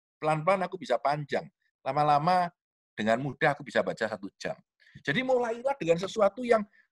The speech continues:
eh, too easy to fail. Ini yang mungkin nanti similar atau sama dengan konsepnya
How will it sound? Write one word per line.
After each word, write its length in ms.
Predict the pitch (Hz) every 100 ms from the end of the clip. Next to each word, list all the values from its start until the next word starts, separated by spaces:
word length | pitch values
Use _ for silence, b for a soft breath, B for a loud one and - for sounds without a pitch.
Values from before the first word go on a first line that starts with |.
| _
eh, 160 | 165 175 175 _
too 160 | - 277 -
easy 480 | 240 247 196 262 254
to 220 | 202 156
fail. 380 | 214 196 117 87 - 71
Ini 320 | 147 202 180
yang 80 | 165
mungkin 400 | 156 208 196 175 _ _
nanti 320 | 147 147 196
similar 720 | - - - 170 151 151 175 185
atau 160 | 143 147
sama 400 | - 135 160 170
dengan 240 | 110 113
konsepnya 720 | 110 120 117 120 - 135 143